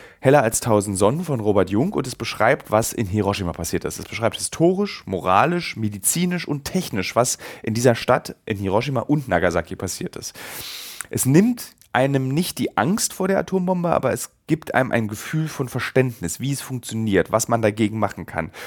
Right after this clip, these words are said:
Und vor allem macht es eins. Robert Jung ist einer der größten Pazifisten des zwanzigsten Jahrhunderts. Es macht einen zu einem Pazifisten. Und ein bisschen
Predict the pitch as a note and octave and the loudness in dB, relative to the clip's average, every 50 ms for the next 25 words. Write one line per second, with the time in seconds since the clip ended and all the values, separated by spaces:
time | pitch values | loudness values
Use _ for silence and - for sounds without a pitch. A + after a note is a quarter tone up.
0 | - - - B2 A2 - - - - C#3 E3+ E3+ D3+ C3 - - A#2 - - - | -16 -6 -4 -4 -4 -2 0 2 2 2 4 2 0 0 -2 -4 -6 -4 0 0
1 | G2+ F2+ E2 - A2+ A#2+ D3 C#3+ B2 C3+ E3 E3+ D#3 - - A#2+ B2+ B2+ A#2+ A#2+ | 0 0 0 -2 0 0 0 2 2 0 0 0 -4 0 2 4 4 4 4 4
2 | A2 G#2+ G#2 B2+ E3+ F3+ - - D#3+ - C#3 B2+ - - - - D#3+ D3+ - - | 2 4 4 4 4 2 0 -4 -4 -2 -2 -2 -2 -4 -4 -2 -2 -2 -2 -4
3 | - C3 A#2+ - - - A#2+ A#2+ A#2+ A#2 - - - G#2+ G2+ G2 F#2+ G2+ G2+ G2 | -2 -2 -2 0 2 0 0 2 2 -2 -4 -4 -2 0 0 0 0 0 0 0
4 | F#2+ F2+ G2 - - - - - - - - G#2+ G#2+ G#2+ A#2 A#2+ A2+ - - - | 2 2 0 -2 -6 -12 -14 -14 -12 -6 -4 -2 2 2 2 0 0 -4 -2 0
5 | G2+ G2 G#2 G#2+ - _ _ - - F#2+ G2 G2 F#2+ - G#2 F#2+ - - G2 - | 0 0 0 -2 -6 _ _ 0 2 4 4 4 2 0 -2 -6 -4 -6 -6 -4
6 | - E2+ - - - D2+ A#2+ A#2+ C3+ C3+ G#3 A3+ - - - G3+ G3 G3+ G3+ G3+ | -4 -4 -4 -4 -4 -4 -4 -4 0 2 2 2 2 0 0 0 0 0 0 -4
7 | - | -6